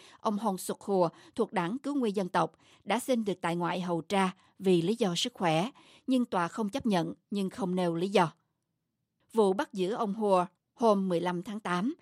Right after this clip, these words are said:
là một trong loạt các động thái gần đây của chính phủ Campuchia đối với những người đối lập chính trị, phản đối Thủ tướng Hun Sen. Ông Hua bị bắt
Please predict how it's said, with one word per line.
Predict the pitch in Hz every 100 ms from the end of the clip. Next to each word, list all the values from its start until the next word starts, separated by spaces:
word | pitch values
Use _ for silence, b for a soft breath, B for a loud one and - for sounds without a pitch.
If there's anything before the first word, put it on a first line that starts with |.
| b _ _ b
là | 214
một | 202 185
trong | 247 233
loạt | 185 165
các | 180 -
động | 170
thái | 180 208 269 226
gần | 180
đây | 175 185
của | 180
chính | 202 -
phủ | 269 165
Campuchia | 175 214 185 185 196 180 B B B
đối | 226 277
với | 262 233
những | 320 185 170 240
người | 202 170
đối | 175 214
lập | 226 -
chính | 220 240
trị, | 190 165 - _ -
phản | 190 170 220
đối | 202 196
Thủ | 262 269
tướng | 165 190
Hun | 240 196
Sen. | 165 180 156 _ _ _ _ _ _ _ _ _ _ _
Ông | - 240
Hua | 214 226 208
bị | 170
bắt | 175 254